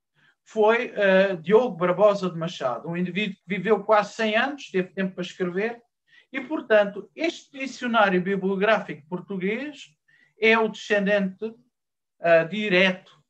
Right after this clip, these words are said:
da Biblioteca Lusitana, quatro volumes, mil setecentos e quarenta e um,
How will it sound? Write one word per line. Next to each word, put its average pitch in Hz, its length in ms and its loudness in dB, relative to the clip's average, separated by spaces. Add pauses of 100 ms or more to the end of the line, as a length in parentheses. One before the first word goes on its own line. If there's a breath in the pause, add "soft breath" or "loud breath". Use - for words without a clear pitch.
(200)
da 185 140 0
Biblioteca 190 720 0
Lusitana, 160 680 -4
quatro 196 460 2
volumes, 247 440 -8 (560 soft breath)
mil 214 220 2
setecentos 202 520 -4
e 185 60 -8
quarenta 190 420 0
e 190 120 0
um, 180 300 -4